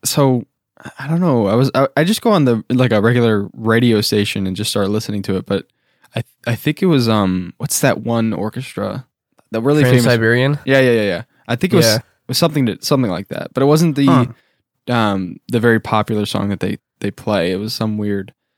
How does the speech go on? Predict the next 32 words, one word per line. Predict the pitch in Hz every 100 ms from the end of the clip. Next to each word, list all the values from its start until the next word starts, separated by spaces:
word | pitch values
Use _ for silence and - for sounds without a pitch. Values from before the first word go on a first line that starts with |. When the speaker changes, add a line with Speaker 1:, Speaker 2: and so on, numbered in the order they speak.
| _ _ _ -
Speaker 1:
other | 104 95
one | 92 87
that, | 92 - _ _ _
yeah. | 95 - _ _ _ _ _ -
Some | 123
of |
Speaker 2:
Yeah. | 180
Speaker 1:
the |
songs | 143 127 120
are | 107 92
so | - - 123 104 87
odd. | 92 85 110 - _ _ _ _ -
Oh, | 165
did | 135 131
you | 190
know | 294
that | 311 214 123
I |
was | 156 190
listening | 202 214 170
to | 120 110 - -
Grandma | 131 131 139 151
Got | 139 104
Run | 107 110
Over | 117 117
by | 104 98
a |
Reindeer | 92 101 104 95 92 92 -
the | 104
other |
day, | 95 90 92 - _ _ _ _ _
and | 123 127 123